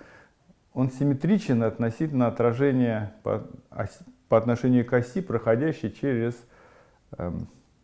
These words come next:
центр тела. Левая часть тела и правая часть тела одинаковы. Вот симметрия, простейшая симметрия отражений.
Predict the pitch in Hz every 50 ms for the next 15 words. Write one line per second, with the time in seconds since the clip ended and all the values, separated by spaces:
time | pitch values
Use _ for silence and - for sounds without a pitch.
0 | _ _ - - 123 95 80 - 80 - - - 95 80 78 80 78 85 92 90
1 | 107 151 196 190 180 165 151 147 - 147 139 135 - - - 123 110 104 98 95
2 | - 165 - 131 110 101 95 - 117 110 - - 117 110 104 98 90 87 87 82
3 | 87 - - - - _ _ _ _ _ _ _ - 165 175 - - - 123 113
4 | 98 - - - - - - - _ - - - - 107 101 98 - 156 160 156
5 | - 117 98 - 95 90 98 85 - 117 120 117 113 110 - - 87 - 95 95
6 | 87 85 - 90